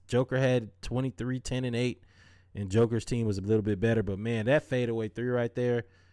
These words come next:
they are dominating the league right now, those two.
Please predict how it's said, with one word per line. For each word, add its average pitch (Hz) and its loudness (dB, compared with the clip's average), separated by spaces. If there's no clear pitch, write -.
they 139 2
are 113 0
dominating 95 -2
the 90 -6
league 87 -4
right 87 -6
now, 78 -10
those 120 4
two. - -4